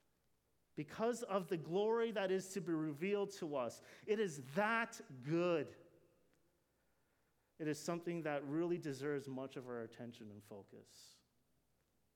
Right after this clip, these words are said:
How much does it affect how we live in this land of in-between? The glory that is to be revealed to us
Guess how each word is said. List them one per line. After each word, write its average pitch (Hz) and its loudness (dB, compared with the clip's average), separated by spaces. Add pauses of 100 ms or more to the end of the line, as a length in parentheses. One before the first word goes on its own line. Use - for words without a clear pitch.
(760)
How 175 -4
much 170 -4
does 143 -4
it 131 -2
affect 151 -4 (140)
how 156 0
we 151 0
live 131 2 (140)
in 135 -6
this 127 -6
land 120 -8
of 110 -8
in-between? 110 -10 (1500)
The 156 2
glory 185 4
that 214 4
is 190 2
to 202 4
be 175 2
revealed 175 4
to 175 2
us 135 4